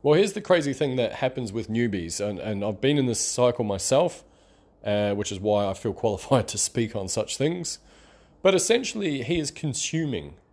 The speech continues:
So this gentleman, uh, is out there, is consuming stuff. So he's consuming content while he's learning. I, I understand that. He's consuming on a financial basis by buying stuff. He is, uh, basically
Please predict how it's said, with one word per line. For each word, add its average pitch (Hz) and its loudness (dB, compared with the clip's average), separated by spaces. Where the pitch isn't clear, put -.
So 147 4
this 160 2
gentleman, 160 2
uh, 123 6
is 123 -2
out 143 -2
there, 135 2
is 127 -4
consuming 123 -6
stuff. 92 -6
So 113 -2
he's 110 -4
consuming 151 -2
content 160 2
while 131 2
he's 107 -4
learning. 165 2
I, 107 -6
I 113 -8
understand 117 -2
that. 160 0
He's 120 -6
consuming 120 -2
on 117 0
a 101 -2
financial 147 2
basis 151 -2
by 104 2
buying 127 2
stuff. 170 -2
He 120 2
is, 110 -2
uh, 107 -2
basically 131 2